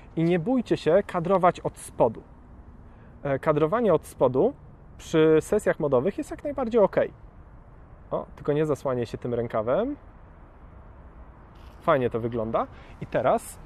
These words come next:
sfotografuję cię właśnie pod tym kątem, ale postaram się ukryć te brzydkie elementy na dole. Troszeczkę bliżej mnie poproszę.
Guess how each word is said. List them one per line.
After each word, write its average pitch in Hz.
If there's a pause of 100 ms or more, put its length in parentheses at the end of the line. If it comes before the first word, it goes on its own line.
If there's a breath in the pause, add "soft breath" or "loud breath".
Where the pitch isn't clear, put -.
sfotografuję 160
cię 190 (200)
właśnie 165 (680)
pod -
tym 156
kątem, 165
ale 156
postaram 196
się -
ukryć 185
te 165
brzydkie 165 (560)
elementy 160
na 151
dole. 120 (640 loud breath)
Troszeczkę 226
bliżej 180
mnie 135
poproszę. 147